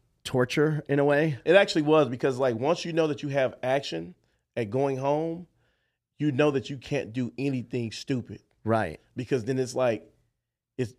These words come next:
Speaker 2: just, it's kinda like just grabbing a knife and just stabbing yourself
Speaker 1: Right.
Speaker 2: over and over. You're like, "Die, dumbass,
Speaker 1: And I
Speaker 2: die."
Speaker 1: would imagine sometimes stupid finds you in there, and it's,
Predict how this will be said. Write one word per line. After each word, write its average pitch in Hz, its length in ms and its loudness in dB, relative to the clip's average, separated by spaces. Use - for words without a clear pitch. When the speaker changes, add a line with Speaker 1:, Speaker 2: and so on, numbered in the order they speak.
Speaker 2:
just, 143 220 -2
it's 139 160 2
kinda 156 220 2
like 143 260 4
just 123 320 -8
grabbing 139 300 6
a 135 40 2
knife 135 260 4
and 120 100 -6
just 117 140 -8
stabbing 147 360 4
yourself 127 340 2
Speaker 1:
Right. 127 200 8
Speaker 2:
over 143 200 4
and 131 80 2
over. 151 300 6
You're 131 140 0
like, 117 300 0
"Die, 135 300 6
dumbass, 123 540 4
Speaker 1:
And 120 120 2
I 147 40 10
Speaker 2:
die." 165 140 8
Speaker 1:
would 156 100 6
imagine 151 400 4
sometimes 147 440 2
stupid 170 460 4
finds 160 420 4
you 104 320 2
in 123 200 4
there, 117 460 4
and 120 320 -2
it's, 107 240 -8